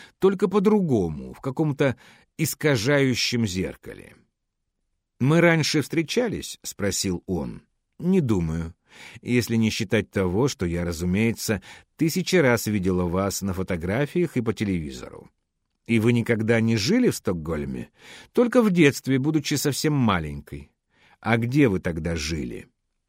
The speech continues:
Ребекка неопределенно указала рукой вдаль по Хорнсгаттен.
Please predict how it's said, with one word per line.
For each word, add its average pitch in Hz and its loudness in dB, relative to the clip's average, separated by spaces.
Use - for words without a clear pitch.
Ребекка 185 2
неопределенно 175 4
указала 139 4
рукой 147 2
вдаль 123 2
по 110 -2
Хорнсгаттен. 85 -4